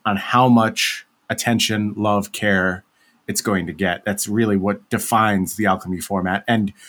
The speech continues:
what had me excited about the Alchemy format. Um, I'm not excited anymore. Like, they've, they've just done it again.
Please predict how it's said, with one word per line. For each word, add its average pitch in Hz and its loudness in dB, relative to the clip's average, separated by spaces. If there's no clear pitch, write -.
what 131 2
had 123 4
me 117 4
excited 170 4
about 92 0
the 98 -2
Alchemy 90 -4
format. 80 -10
Um, 151 0
I'm 165 2
not 123 6
excited 87 -2
anymore. 90 -2
Like, 117 -2
they've, 147 -6
they've 156 -4
just 180 -2
done 156 0
it 139 0
again. 151 2